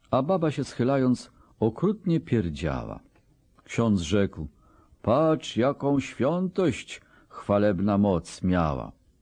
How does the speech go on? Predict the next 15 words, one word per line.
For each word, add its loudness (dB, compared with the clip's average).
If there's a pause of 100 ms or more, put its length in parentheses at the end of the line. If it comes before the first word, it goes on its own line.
(320)
Jakoć -2
diabeł 0
wyskoczył, -2 (200)
co -2
tu -2
dawno 0
siedział, -2 (380)
a 0
iż 0
musiał 0
uciekać, -4 (280)
dawnom 2
ja 2
to -2
wiedział". -2